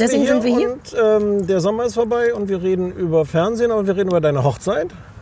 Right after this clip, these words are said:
Speaker 1: Ja. Ich möchte es Heirat nennen. Ich versuche mich die ganze Zeit zu zwingen,
Speaker 2: Was ist der
Speaker 1: Heirat und
Speaker 2: Unterschied?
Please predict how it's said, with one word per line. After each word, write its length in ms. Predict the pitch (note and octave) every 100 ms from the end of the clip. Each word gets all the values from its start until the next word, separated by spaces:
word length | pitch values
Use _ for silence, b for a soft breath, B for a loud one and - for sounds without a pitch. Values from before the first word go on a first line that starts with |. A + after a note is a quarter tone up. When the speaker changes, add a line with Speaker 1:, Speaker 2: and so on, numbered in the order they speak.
| - -
Speaker 1:
Ja. 300 | G#3+ G3 E4+ - B B B B B - - - - -
Ich 60 | -
möchte 220 | G3 -
es 100 | -
Heirat 340 | D#3+ F3+ E3+ D#3+
nennen. 180 | D3 D#3 B B B
Ich 60 | -
versuche 220 | G3+ A#3
mich 100 | A3+
die 60 | F#3
ganze 180 | F#3+ G#3
Zeit 160 | G3
zu 120 | F#3
zwingen, 280 | D3+ G3 G#3+
Speaker 2:
Was 60 | E3+
ist 60 | F#3+
der 120 | G#3
Speaker 1:
Heirat 120 | G3
und 60 | C3+
Speaker 2:
Unterschied? 160 | F#3+